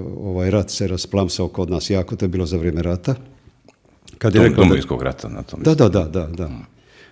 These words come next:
Speaker 1: Ne znam točno koja je to godina bila, ali već je poodmaklo bilo, rat je već i ono velikog maha bio, ako nije već pred kraj čak. I kad je on rekao doći, e, je mene zanimalo, ja sam njega pitao,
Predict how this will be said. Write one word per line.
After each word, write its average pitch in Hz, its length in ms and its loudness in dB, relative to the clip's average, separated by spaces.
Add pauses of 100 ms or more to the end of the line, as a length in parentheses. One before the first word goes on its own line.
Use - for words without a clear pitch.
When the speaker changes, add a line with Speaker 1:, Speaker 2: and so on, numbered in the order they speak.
(180)
Speaker 1:
Ne 120 120 6
znam 90 160 4
točno 92 260 -2
koja 98 160 0
je 82 80 -2
to 92 120 -2
godina 85 320 -2
bila, 90 240 -2
ali 90 180 2
već 92 220 -2
je 90 60 2
poodmaklo 90 560 -2
bilo, 82 640 -8
rat 85 220 -8
je 87 60 -2
već 87 220 -6
i 87 160 0
ono 85 280 -6 (640)
velikog 87 440 -6
maha 87 260 -4
bio, 95 260 -2 (680)
ako 101 240 0
nije 95 180 4
već 90 160 -2
pred 98 240 0
kraj 78 320 -2 (480)
čak. - 340 -12 (760)
I 107 320 6
kad 104 140 4
je 131 80 8
on 139 60 6
rekao 117 300 2
doći, 143 460 0 (720)
e, 87 40 -2
je 87 320 2
mene 117 460 4
zanimalo, 95 760 2
ja 98 100 0
sam 123 160 -2
njega 113 200 2
pitao, 73 480 -2